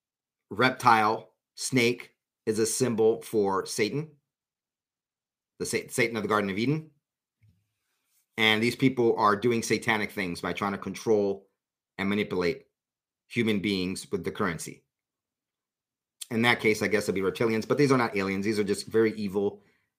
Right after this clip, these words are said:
wicked, vile, and, uh, sociopathic and psychopathic warmongers and control freaks. Tucker Carlson has an image of a banker in a suit,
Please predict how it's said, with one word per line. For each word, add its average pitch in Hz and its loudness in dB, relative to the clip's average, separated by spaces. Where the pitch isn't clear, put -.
wicked, 104 4
vile, 92 0
and, 120 4
uh, 101 2
sociopathic 98 0
and 87 -10
psychopathic 85 -4
warmongers 95 2
and 87 -2
control 90 -4
freaks. - -10
Tucker 113 0
Carlson 107 2
has 101 0
an 95 -2
image 98 -4
of 95 -4
a 85 -2
banker 110 0
in 104 0
a 98 -4
suit, - 0